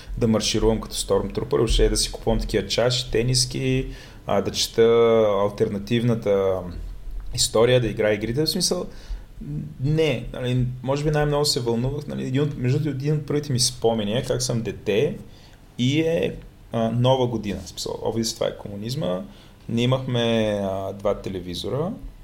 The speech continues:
Единия беше един много малък телевизор, в смисъл, не знам колко малък, не знам, може би две пери да е бил. Представляваше черно купче. Сещаш ли се за този телевизор по времето, който взе? Много малък телевизор, както и да е. Седеше в, а, кухнята върху,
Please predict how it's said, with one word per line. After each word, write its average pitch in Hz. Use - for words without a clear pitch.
Единия 120
беше 123
един 123
много 139
малък 123
телевизор, 104
в -
смисъл, -
не 98
знам 98
колко -
малък, -
не 98
знам, 98
може 113
би 113
две 98
пери 101
да -
е 90
бил. 120
Представляваше 123
черно 127
купче. -
Сещаш -
ли 220
се -
за 127
този 113
телевизор 113
по 123
времето, 120
който 123
взе? 127
Много 135
малък 123
телевизор, 113
както 139
и -
да 123
е. -
Седеше 147
в, 131
а, 117
кухнята 135
върху, 120